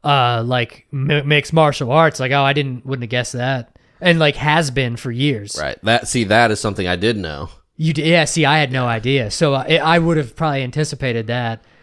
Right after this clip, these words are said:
Speaker 2: But, yeah, and, um, it's funny because, like, Rogan isn't exactly, like, a super big metalhead. He's
Speaker 1: Right.
Speaker 2: obviously familiar with, I mean, he grew up, he grew up with those fucking bands. So it's like, he definitely knows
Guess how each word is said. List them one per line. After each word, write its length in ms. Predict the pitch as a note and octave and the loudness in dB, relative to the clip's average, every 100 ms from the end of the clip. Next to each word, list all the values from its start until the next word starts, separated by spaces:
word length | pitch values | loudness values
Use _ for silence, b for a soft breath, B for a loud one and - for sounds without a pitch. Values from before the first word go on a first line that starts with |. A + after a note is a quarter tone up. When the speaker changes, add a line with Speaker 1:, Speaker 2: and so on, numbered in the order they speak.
| b - | b -2
Speaker 2:
But, 180 | E3+ C#3+ | 0 0
yeah, 280 | D3 D#3 C#3+ | 0 0 -4
and, 340 | A#2+ C#3 C3+ C3+ | -6 -6 -4 -2
um, 400 | B2 A#2+ A2+ A2 B B B B B B B - | -2 -2 -6 -2 B B B B B B B -2
it's 240 | E3 - | -2 -2
funny 340 | - E3 E3+ | 0 0 0
because, 460 | D3+ D3+ E3 C3 F3 D#3+ C#3+ - _ | -2 0 0 0 -6 -10 -12 -18 _
like, 160 | D#3+ C#3 | -4 -2
Rogan 360 | D3 F3+ F3 E3+ | 2 2 2 0
isn't 340 | D#3 D#3 C#3+ | 0 -2 -4
exactly, 540 | C#3+ C#3 C#3+ C#3+ C#3+ | -4 0 0 0 -2
like, 180 | C3+ C3 | -2 -4
a 40 | A#2 | -6
super 420 | - E3 D#3 C#3 | -2 0 0 0
big 220 | C3+ A#2+ | -2 -2
metalhead. 600 | B2+ B2 A#2 B2 A#2+ B2+ - _ _ _ | -2 -2 -4 -4 -4 -6 -12 _ _ _
He's 140 | - A#3 | -2 2
Speaker 1:
Right. 80 | |
Speaker 2:
obviously 360 | F3+ D#3+ - D3 | 2 2 0 -2
familiar 540 | - C3 C3+ C#3 C3 | -2 -4 -2 -2 -2
with, 320 | B2 B2+ A#2+ D3+ - | -2 -4 -6 -12 -8
I 60 | F3 | -6
mean, 140 | D3+ | -4
he 100 | D3+ | -4
grew 300 | C3+ D3+ C3+ | 0 0 2
up, 180 | D3 D3 | 2 0
he 340 | D#3+ G3 D3 | 0 2 0
grew 280 | B2 C#3+ C#3 | -2 -2 0
up 200 | C#3 C#3+ | 0 -2
with 140 | B2 B2+ | -6 -6
those 160 | A#2 | -6
fucking 380 | - B2+ A2 G#2+ | -4 -4 -6 -4
bands. 400 | A#2+ D#3+ G#2 G#2 | -2 -2 -4 -6
So 180 | - B2 | -4 -4
it's 140 | B2 | -4
like, 300 | C3 A2+ - b b b - | -4 -6 -8 b b b -4
he 180 | F3 | -2
definitely 480 | C#3 D#3 D#3+ D3+ C3+ | 2 2 2 -2 -2
knows 560 | C3 C3+ B2+ A#2+ - | -2 -2 -2 -4 -8